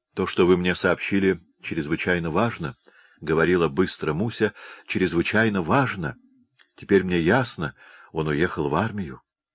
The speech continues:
Какие же у вас были другие предположения? Самоубийство? Что вы? Воскликнула Муся испуганно. Что вы, Александр Михайлович?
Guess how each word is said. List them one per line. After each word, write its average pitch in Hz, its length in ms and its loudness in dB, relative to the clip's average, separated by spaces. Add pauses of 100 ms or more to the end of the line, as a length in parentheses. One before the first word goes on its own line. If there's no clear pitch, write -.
(1400)
Какие 151 380 4
же 156 160 4
у 151 60 6
вас 147 240 2
были 151 240 6
другие 127 460 2
предположения? 76 800 -2 (680)
Самоубийство? 85 960 0 (240)
Что 117 720 0
вы? 82 280 -4 (300)
Воскликнула 87 680 0
Муся 87 380 -2
испуганно. 80 560 -4
Что 113 500 2
вы, 101 140 0
Александр 107 560 -2
Михайлович? 110 540 -2